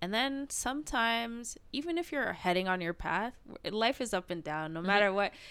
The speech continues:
Speaker 1: you're gonna come through all these obstacles. And the path you're supposed to be on or the path you're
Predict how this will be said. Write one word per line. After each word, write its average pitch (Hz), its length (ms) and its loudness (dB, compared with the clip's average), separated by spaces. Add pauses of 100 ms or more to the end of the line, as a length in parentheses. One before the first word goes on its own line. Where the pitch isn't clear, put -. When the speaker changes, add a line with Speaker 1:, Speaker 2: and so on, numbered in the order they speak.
Speaker 1:
you're 220 100 0
gonna 269 180 6
come 254 260 0
through 226 160 0
all 196 180 4
these 196 200 -4
obstacles. 175 600 -2
And 180 220 -6 (480)
the 196 120 0
path 233 400 6
you're 208 160 4
supposed 196 480 0
to 185 60 -6
be 170 200 -4
on 160 260 -4
or 170 80 -4
the 175 200 -8
path - 340 0
you're 175 120 -4